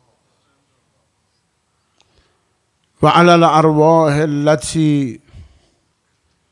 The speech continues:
حلت بفنائک. علیک منی سلام الله. ابداً ما بقیت. و بقی اللیل و النهار.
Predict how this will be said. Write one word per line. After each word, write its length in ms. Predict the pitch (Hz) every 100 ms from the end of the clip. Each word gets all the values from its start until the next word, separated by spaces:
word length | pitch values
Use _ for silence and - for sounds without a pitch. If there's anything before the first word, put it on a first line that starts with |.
| _
حلت 580 | - 156 156 143 135 -
بفنائک. 1200 | 147 - 143 139 135 - 147 143 110 - - - - - _ _ - - _ _ _ _ _ _ _ _ _ _ _ _ _ _ _ _ _ _ -
علیک 520 | 147 156 147 127 -
منی 880 | 156 147 143 135 135 147 160 151 143
سلام 600 | - - 139 139 131 135
الله. 680 | 139 131 123 139 143 117 - - _ _ _ _ _ _ _ _ _ _ _ _ _ _ _ _
ابداً 440 | 160 143 143 135 131
ما 380 | 127 131 131
بقیت. 600 | 123 123 - 156 147 - - - - - _ _ _ _ _ _ _ _ _ _ _ _ _ _ _ -
و 140 | 143
بقی 380 | 135 139 139 147
اللیل 540 | 131 131 139 139 131
و 80 | 131
النهار. 1080 | 127 120 120 95 127 143 139 120 101 -